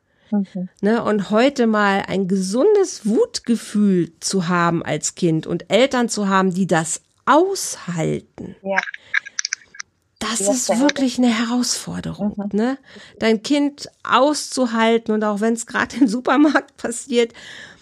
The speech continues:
Speaker 2: ja, aber es auszuhalten.
Speaker 1: Mhm.
Speaker 2: Und nicht,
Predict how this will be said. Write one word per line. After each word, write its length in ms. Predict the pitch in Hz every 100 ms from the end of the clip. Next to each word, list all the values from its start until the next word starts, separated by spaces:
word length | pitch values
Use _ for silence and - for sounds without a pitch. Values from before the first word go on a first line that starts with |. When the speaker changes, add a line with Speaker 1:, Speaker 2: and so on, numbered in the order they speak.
| _ _
Speaker 2:
ja, 120 | 302
aber 100 | 370
es 100 | 302 -
auszuhalten. 840 | 403 - - 175 156 139 143 175 - _ _ -
Speaker 1:
Mhm. 100 | 208 214
Speaker 2:
Und 160 | 226
nicht, 300 | 277 302 -